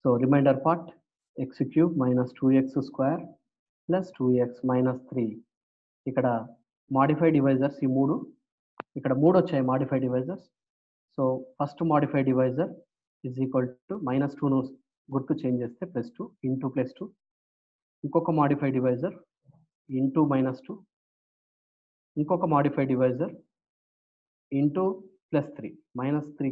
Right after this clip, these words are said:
కాస్త ప్లస్ త్రీ అవుతుంది. So here there are three modified divisors.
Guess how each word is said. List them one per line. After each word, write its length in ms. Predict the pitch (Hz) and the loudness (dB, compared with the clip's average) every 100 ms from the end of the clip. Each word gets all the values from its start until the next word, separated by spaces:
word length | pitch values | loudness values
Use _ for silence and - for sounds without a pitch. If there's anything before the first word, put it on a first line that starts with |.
| 131 | -4
కాస్త 220 | 127 202 202 | -6 -8 -6
ప్లస్ 160 | 131 - | -8 -6
త్రీ 80 | 120 | -8
అవుతుంది. 260 | 101 - - _ _ _ _ _ _ _ _ | -8 -12 -20 _ _ _ _ _ _ _ _
So 60 | 147 139 | -4 2
here 180 | 147 208 - - _ _ _ | 2 2 -6 -18 _ _ _
there 140 | 143 143 | 0 2
are 80 | 160 - | 0 -4
three 180 | - 185 202 143 | -6 -2 2 4
modified 380 | 135 143 139 131 | 2 2 -2 -2
divisors. 440 | 117 113 139 220 | -2 -4 -8 -12